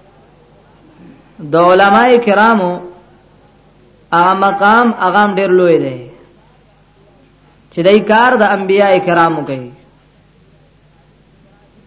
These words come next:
حدیث کې راځي، نبی علیہ الصلوۃ والسلام فرمایي، "العلماء ورثة الانبیاء"، علماء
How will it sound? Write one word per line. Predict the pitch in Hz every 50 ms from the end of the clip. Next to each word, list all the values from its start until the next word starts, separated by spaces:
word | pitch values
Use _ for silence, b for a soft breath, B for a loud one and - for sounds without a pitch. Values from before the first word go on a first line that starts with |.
| _ _ _ _ _ _ _ _ _ _ _ _ _ - 143 135
حدیث | 160 165 180 202 226 247 254 - -
کې | - 196
راځي، | 190 202 208 202 180 185 226 240
نبی | 220 208 202 208 226
علیہ | 226 208 202
الصلوۃ | 190 196 190 190 208 214 208 202
والسلام | 190 185 185 - 180 185 190 202 208 202
فرمایي، | 208 196 175 175 180 190 202 190 175 170 175 180 - - - - - - - - - _ _ _ _ _ _ _ _ _ _ _ _ _ _ _ _ _ _ _ _ _ _ _ _ _ _ _ _ _ _ _ -
"العلماء | 139 156 170 175 175 180 185 185 190 202 196 196 202 214 226 240 254 254 226 - - - - - _ _ _ _ _ _ _ _ _ _ _ _ _ _ _ _ _ _ _ _ _ _ _ -
ورثة | 151 156 170 185 196 208 226 233 214 214 196 170 214
الانبیاء"، | 226 220 214 214 202 180 180 175 170 175 175 175 165 151 135 127 120 127 - - - - - - _ _ _ _ _ _ _ _ _ _ _ _ _ _ _ _ _ _ _ _ _ _ _ _ _ _ _ _ _ _ _ _ -
علماء | - 147 160 180 185 190 214 233